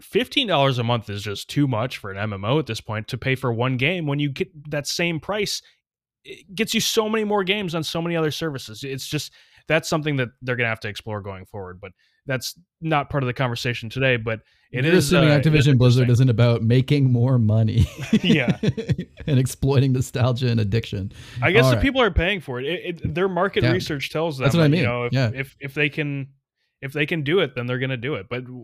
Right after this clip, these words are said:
Speaker 1: when it doesn't work anymore, we'll probably see it lowered to ten or five bucks or go free to play or something.
Speaker 2: One day, maybe.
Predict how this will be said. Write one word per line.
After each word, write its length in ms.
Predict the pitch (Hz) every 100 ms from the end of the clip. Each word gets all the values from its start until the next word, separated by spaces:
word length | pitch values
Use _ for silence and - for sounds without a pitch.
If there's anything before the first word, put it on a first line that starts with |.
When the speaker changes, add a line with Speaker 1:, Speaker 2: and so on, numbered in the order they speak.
| 107 107
Speaker 1:
when 180 | 123 131
it 80 | 139
doesn't 240 | 143 156
work 220 | 165 220
anymore, 360 | 143 120 117 139
we'll 120 | 123
probably 220 | - 127
see 140 | 123 131
it 60 |
lowered 260 | 117 120 131
to 120 | 131 127 -
ten 200 | 113 127
or 80 |
five 260 | 135 127 123
bucks 300 | 110 139 -
or 200 | 113 110
go 160 | - 117
free 220 | - 123
to 60 | 120
play 300 | - 110 123
or 140 | 120
something. 440 | 107 123 123 98 - _ _ _ _ _ _ _ _ _ -
Speaker 2:
One 220 | 113 110
day, 280 | 110 110 104 _
maybe. 340 | 120 113 107